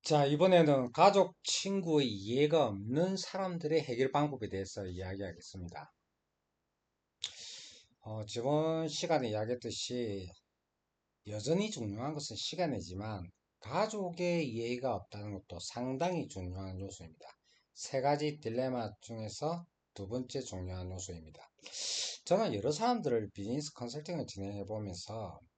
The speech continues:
그 과정에서 많은 재능 있는 사람들이 있었지만 중도에 그만둔 사람들도 있었습니다.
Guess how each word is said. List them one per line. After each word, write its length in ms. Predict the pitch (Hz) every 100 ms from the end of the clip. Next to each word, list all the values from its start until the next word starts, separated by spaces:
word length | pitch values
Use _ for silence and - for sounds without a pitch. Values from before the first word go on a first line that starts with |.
| _ _ _ _ _
그 100 | 131
과정에서 800 | - 101 104 156 151 143 - 151
많은 500 | 147 - 69 92 143
재능 380 | 147 131 185 233
있는 180 | 151 113
사람들이 420 | 107 104 98 92
있었지만 520 | 107 120 113 92 87 90
중도에 440 | 90 92 160 147
그만둔 400 | - 92 131 151
사람들도 520 | 147 143 117 98 101
있었습니다. 680 | 113 87 - 78 73 -